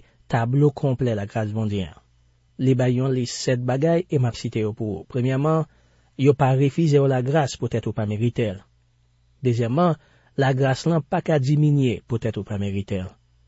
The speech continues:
Twazyèmman, lagras lan pa kapab pote yon dèt. Katriyèmman, lagras pa ka sèvi pou peye yon dèt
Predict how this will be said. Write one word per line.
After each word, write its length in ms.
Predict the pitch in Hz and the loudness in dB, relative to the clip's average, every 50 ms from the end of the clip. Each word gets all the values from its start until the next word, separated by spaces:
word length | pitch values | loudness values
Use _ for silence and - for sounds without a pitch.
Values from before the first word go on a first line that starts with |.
| _ _ _ _ _ _ _ - | _ _ _ _ _ _ _ -6
Twazyèmman, 560 | - 120 113 117 113 113 123 131 139 139 135 - _ _ _ _ _ _ - | -4 -2 -2 0 -2 0 0 0 0 -2 -4 -6 _ _ _ _ _ _ -2
lagras 440 | 135 127 135 127 135 127 127 - 151 | 0 0 0 0 0 -2 -2 0 -2
lan 140 | 139 127 - | -2 0 0
pa 160 | - 147 127 | -2 0 0
kapab 300 | - 131 - 135 123 - | 0 0 0 0 0 0
pote 260 | - 131 120 - 123 | 0 -2 0 2 0
yon 160 | 117 117 123 120 | 0 0 0 0
dèt. 380 | 123 107 90 82 - - - - _ _ _ _ _ _ _ _ _ _ _ _ _ _ _ - | 0 -2 -4 -6 -12 -18 -20 -20 _ _ _ _ _ _ _ _ _ _ _ _ _ _ _ -4
Katriyèmman, 720 | - 123 - - 147 143 135 131 139 156 170 180 185 190 - _ _ _ _ _ | -2 -2 0 2 2 2 2 2 0 0 0 0 0 -2 -6 _ _ _ _ _
lagras 680 | - 143 139 135 139 139 143 143 175 185 190 180 - - - - | 2 2 4 4 2 2 2 4 6 6 6 4 2 -4 -12 -6
pa 160 | _ - 180 180 | _ -2 -2 0
ka 160 | - 156 139 135 | 0 -2 -2 -2
sèvi 500 | - - 160 139 123 120 120 165 190 196 | -2 -2 -2 0 0 0 0 0 0 0
pou 220 | 190 - 147 127 - | 0 -2 -4 -2 0
peye 300 | 147 131 123 143 151 139 | 0 0 2 2 0 0
yon 240 | 120 120 120 120 113 | 0 0 -2 -2 -2
dèt 240 | 123 120 - - | -2 -4 -4 -6